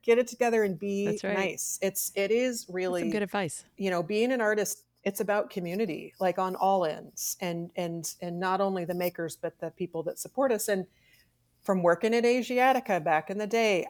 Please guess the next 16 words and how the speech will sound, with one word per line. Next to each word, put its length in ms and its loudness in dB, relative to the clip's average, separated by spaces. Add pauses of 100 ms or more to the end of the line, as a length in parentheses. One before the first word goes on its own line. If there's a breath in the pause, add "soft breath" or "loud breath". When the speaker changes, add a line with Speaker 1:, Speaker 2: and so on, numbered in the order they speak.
Speaker 1:
I 120 0
met 420 0 (140)
incredible 920 -2
people. 380 -8
Steve 320 -2
and 120 0
Mary 400 -2 (100)
Ann 220 -4
McDowell 400 0
from 180 -8
B 140 2
N 80 -2
I 180 -2
M. 280 -2 (580 soft breath)
Speaker 2:
Oh, 160 2 (120)
they're 140 -2